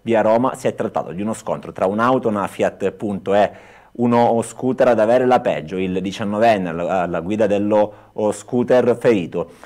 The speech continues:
è, è trasportato in, eh, gravi condizioni al Guzzardi di, eh, Vittoria. Fortunatamente non è in pericolo di, eh, vita per lui, una prognosi di quaranta giorni. Lievemente ferito, in condizioni,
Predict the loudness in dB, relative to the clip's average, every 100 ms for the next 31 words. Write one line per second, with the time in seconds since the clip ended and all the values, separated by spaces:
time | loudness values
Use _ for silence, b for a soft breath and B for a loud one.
0 | B -4 2 4 4 4 4 0 2 0
1 | 2 2 2 0 -2 -2 -4 -4 -2 -2
2 | -2 -2 -2 -2 -4 -4 -2 -2 -2 -2
3 | -4 -6 -4 -4 -4 -4 -2 -2 -2 -8
4 | 0 2 2 -2 -8 B B B -2 2
5 | 2 0 -2 -4 0 0 0 -4 -6 -4
6 | -2 -4 -6 -4 -2 -4 -4 -4 0 2
7 | 2 0 -6 -18 -4 0 4 4 4 2
8 | 0 -2 -2 -2 -2 -2 -4 -4 0 0
9 | -2 -8 -10 -10 -4 0 0 2 2 2
10 | 0 -2 -2 -2 0 2 2 -2 -4 -2
11 | 0 -2 -4 -6 -4 -2 -4 -6 -8 -10
12 | -6 -6 -6